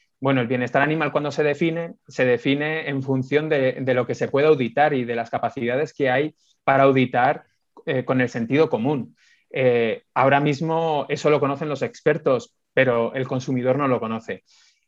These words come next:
Eh, entonces, el reto, yo creo que el reto es, aparte de los datos, o sea, aparte de construir el sistema que ya estamos construyendo, que se basa en alimentar unos datos que se generan a través de, de un dispositivo de Internet de las cosas, intentando evitar en la medida de lo posible la intervención humana, que es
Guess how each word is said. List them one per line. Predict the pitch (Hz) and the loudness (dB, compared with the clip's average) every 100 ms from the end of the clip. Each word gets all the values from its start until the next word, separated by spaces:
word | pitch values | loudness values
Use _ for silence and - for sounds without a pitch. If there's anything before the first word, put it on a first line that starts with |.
| _ | _
Eh, | 127 117 117 113 110 | -2 0 2 0 -2
entonces, | 113 139 131 | -2 0 0
el | 120 | 0
reto, | 135 139 160 | 0 2 4
yo | 147 | 4
creo | 165 156 | 4 4
que | 156 | 2
el | 151 | 2
reto | 156 151 | 0 0
es, | 156 151 - | -2 -4 -8
aparte | 123 - 143 170 | -10 -2 0 2
de | 180 | 0
los | 165 147 | 2 0
datos, | 143 147 156 156 - | 2 0 -2 -6 -8
o | |
sea, | - 127 | -4 0
aparte | 147 147 | 0 2
de | 185 180 | 0 0
construir | 175 143 175 160 156 | -4 -4 0 0 0
el | 135 | -6
sistema | 135 135 160 175 | -4 -4 -2 0
que | 170 | 0
ya | |
estamos | 147 151 139 | -2 -4 -6
construyendo, | 147 139 135 139 135 | -6 -6 -2 0 2
que | 123 | -2
se | 123 | -2
basa | 127 117 113 | -2 -2 -4
en | 117 | -2
alimentar | 117 113 113 143 | -2 -4 -2 0
unos | 165 151 131 | 0 -2 0
datos | 143 135 110 - _ | 0 0 -4 -8 _
que | - 156 | -4 -2
se | - 135 | 0 -2
generan | 127 135 175 139 | -2 -2 -2 -2
a | 120 | -2
través | 120 131 135 | 0 0 2
de, | 131 127 - _ | 2 0 -6 _
de | - | -2
un | 139 156 | 0 0
dispositivo | 151 143 131 120 151 | -2 -2 -2 2 4
de | 139 | 4
Internet | 117 120 139 | 2 -2 -2
de | 131 | -2
las | 117 | -2
cosas, | 160 - 120 - _ _ | -4 -2 -4 -6 _ _
intentando | 156 139 135 135 160 | -4 2 2 2 0
evitar | 190 185 180 175 | 2 2 2 0
en | |
la | 165 | 0
medida | 165 160 156 | -2 0 2
de | 151 | 2
lo | 147 | 0
posible | 143 131 156 190 | -2 -4 -2 0
la | 131 | -2
intervención | 127 113 110 147 160 | -2 -6 -4 -2 -2
humana, | 127 175 160 131 | -2 -2 -4 -4
que | |
es | 123 | -6